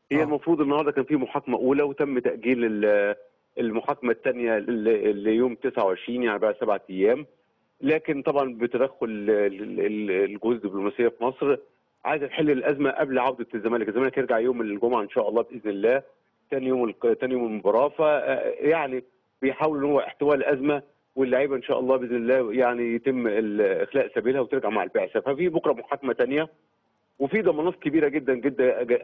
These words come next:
Speaker 1: قدمتها
Speaker 2: أستاذ علاء،
Speaker 1: قدمها
Speaker 2: آه، في كلام إن الكابتن محمود الخطيب تدخل لحل الأزمة ديت، الكلام ده حقيقي؟
Speaker 1: لا مش تدخل، لا مش هقول ما تدخلش، هو بس تواصل مع الكابتن حسين لبيب ليه يعني، يعني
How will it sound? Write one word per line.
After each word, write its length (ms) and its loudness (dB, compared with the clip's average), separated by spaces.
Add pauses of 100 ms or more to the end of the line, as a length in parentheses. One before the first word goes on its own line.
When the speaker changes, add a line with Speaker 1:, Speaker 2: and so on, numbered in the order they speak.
Speaker 1:
قدمتها 380 0
Speaker 2:
أستاذ 200 6
علاء، 360 8
Speaker 1:
قدمها 600 8
Speaker 2:
آه، 20 -2
في 280 2
كلام 500 4
إن 120 2
الكابتن 420 0
محمود 260 -2
الخطيب 460 -2 (480)
تدخل 460 0
لحل 320 0
الأزمة 340 -6
ديت، 280 -10
الكلام 320 -2
ده 60 -6
حقيقي؟ 200 -4
Speaker 1:
لا 100 2
مش 180 -2
تدخل، 380 0
لا 140 -2
مش 160 -4
هقول 160 0
ما 120 -2
تدخلش، 480 -2
هو 120 4
بس 160 0
تواصل 540 0
مع 160 0
الكابتن 460 -6 (100)
حسين 220 -6
لبيب 300 2 (460)
ليه 400 2
يعني، 480 0
يعني 440 0